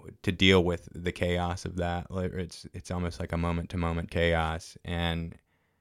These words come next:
I often have to step back and remind myself that, you know, you can't, you can't force a four-year-old to do a lot of things. <laughs> I mean, like, it can be simple stuff. Like, I, I guarantee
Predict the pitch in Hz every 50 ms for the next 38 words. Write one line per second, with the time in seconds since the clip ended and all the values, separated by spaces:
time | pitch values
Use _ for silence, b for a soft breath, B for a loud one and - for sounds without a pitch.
0 | _ _ _ _ _ - - 101 104 104 101 101 - - 95 90 87 - - -
1 | - 95 92 82 90 90 87 85 - 85 85 85 85 85 85 85 85 82 82 -
2 | - 87 85 85 82 82 - - - 82 82 80 82 - - 82 80 80 80 82
3 | 82 - - 90 87 85 85 - - - _ _ _ _ _ _ _ - - -
4 | - 127 113 101 95 - 104 101 101 - - 90 - - 92 92 90 85 82 85
5 | 85 82 82 80 78 - - - 85 82 82 82 82 80 80 85 90 _ _ _
6 | _ _ _ _ _ _ _ - - - - 92 - 92 90 87 85 82 82 82
7 | 82 78 80 78 - 87 87 87 82 98 101 - - - - - - - - -
8 | - 135 - - 123 104 - 117 - - B B B B B B B B B B
9 | 104 101 101 - - - b b b b b b b b 127 131 - 143 131 131
10 | 123 - - 135 127 120 - 95 90 - - - 92 90 87 85 - - 92 90
11 | 90 90 87 95 95 92 - - 98 101 101 101 98 - _ - - - _ _
12 | _ _ _ _ - 110 110 110 110 110 104 95 - 110 107 98 90 87 90